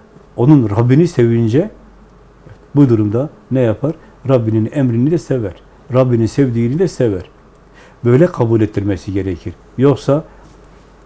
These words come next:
"Şunu şöyle yapacaksın, yoksa yapmazsan şöyle olur." demek yanlıştır. Sevdirmesi gerekir. Sorumluluk,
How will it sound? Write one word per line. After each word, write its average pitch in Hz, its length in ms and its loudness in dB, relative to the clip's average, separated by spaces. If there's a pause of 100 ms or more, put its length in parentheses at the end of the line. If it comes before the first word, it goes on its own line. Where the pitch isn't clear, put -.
(840)
"Şunu 123 240 0
şöyle 147 260 4
yapacaksın, 117 680 -2 (760)
yoksa 123 240 -2
yapmazsan 120 560 -2
şöyle 135 320 2
olur." 107 300 -2 (360)
demek 151 340 -2
yanlıştır. 110 600 -4 (300)
Sevdirmesi 127 580 0
gerekir. 87 460 -10 (1300)
Sorumluluk, 123 600 0